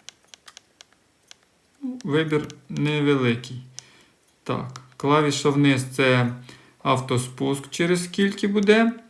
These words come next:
Далі кра-, клавіша вліво. І тут можна вибір режимів. Е, для зйомки далеких об'єктів вибирати. Потім макрорежим.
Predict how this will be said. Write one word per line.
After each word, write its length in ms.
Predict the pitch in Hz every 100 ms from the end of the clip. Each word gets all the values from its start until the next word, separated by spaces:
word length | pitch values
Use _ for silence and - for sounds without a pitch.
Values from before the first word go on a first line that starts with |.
| - _ -
Далі 380 | 143 170 170 170 -
кра-, 440 | 147 160 165 -
клавіша 560 | - 156 160 175 175 151
вліво. 600 | 143 185 143 113 113 - _ _
І 100 | 135
тут 340 | 127 180 175 156
можна 320 | 165 151 156
вибір 440 | 143 160 143 135 139
режимів. 560 | 143 143 156 127 117 - - - - _ _ -
Е, 840 | 127 127 123 123 123 123 123 123 -
для 280 | 131 131 147
зйомки 460 | 143 165 160 143
далеких 560 | 139 135 131 127 135 135
об'єктів 540 | 147 147 160 156 175
вибирати. 680 | 165 170 175 180 190 185 214 208 - _ _ - -
Потім 540 | 165 147 147 131 127 - 135
макрорежим. 1000 | 139 139 139 156 165 175 175 202 220